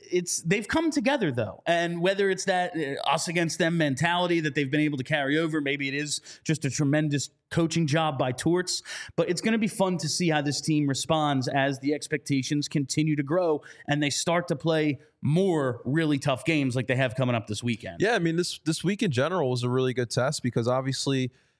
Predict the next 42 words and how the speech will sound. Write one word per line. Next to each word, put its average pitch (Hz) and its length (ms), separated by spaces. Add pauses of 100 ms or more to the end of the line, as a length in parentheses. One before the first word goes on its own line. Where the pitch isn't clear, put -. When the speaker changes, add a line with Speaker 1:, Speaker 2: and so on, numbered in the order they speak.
Speaker 2:
you 143 80
know, 143 120
it 143 80
could 147 100
be 139 100
easy 143 220
to 139 100
look 123 220
over 120 220
Chicago, 123 580
as 117 160
we 113 120
always 110 260
talk, 107 340
as 110 100
we 107 80
talked 101 300
about 104 260
here. 113 300 (380)
But 139 280
it's - 260
the, 143 180 (160)
the 147 120
real 156 200
test 151 380
is 131 160
now, 208 260
Bill, 123 320 (100)
because 127 420
you 123 80
got 127 240
two 147 220
teams 147 320
in 151 60
the 190 80
Metro. 139 420
I 170 60
mean, 160 300
l-, 143 80
listen, 117 280
the 101 80
Rangers, 131 500